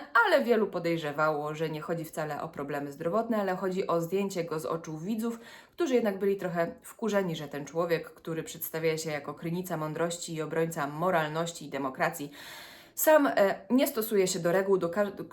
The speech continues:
do których każdy inny polski obywatel powinien się stosować. To tak gwoli wyjaśnienia i ścisłości, że Piotr Kraśko jest dziennikarzem, jest dziennikarzem stacji T V N dwadzieścia cztery, jest człowiekiem, z którym możemy się nie zgadzać, który ma na swoim koncie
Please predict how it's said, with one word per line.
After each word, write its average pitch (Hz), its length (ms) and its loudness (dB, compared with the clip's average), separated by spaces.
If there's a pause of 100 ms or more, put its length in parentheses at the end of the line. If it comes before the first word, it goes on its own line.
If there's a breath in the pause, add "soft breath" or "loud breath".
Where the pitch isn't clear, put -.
do 196 100 2
których 220 440 -2
każdy 214 320 -2
inny 170 220 -4
polski 156 320 -6
obywatel 147 440 -6
powinien 170 420 -4
się 156 200 -4
stosować. 139 680 -4
To 285 120 -4
tak 214 320 2
gwoli 214 680 6
wyjaśnienia 185 840 2
i 170 60 -10
ścisłości, 196 800 -4
że 180 140 -2
Piotr 262 360 0
Kraśko 185 560 2
jest 170 240 -2
dziennikarzem, 185 680 -2
jest 160 140 -2
dziennikarzem 143 400 -8
stacji 156 340 -8
T 175 140 -4
V 175 120 -4
N 170 180 0
dwadzieścia 220 420 -2
cztery, 381 340 0
jest 208 280 -4
człowiekiem, 170 420 -4
z 165 60 -12
którym 156 240 -6
możemy 139 360 -6
się 185 160 -6
nie 208 120 0
zgadzać, 254 380 4
który 202 220 -2
ma 190 120 2
na 175 100 0
swoim 165 320 -4
koncie 165 340 -2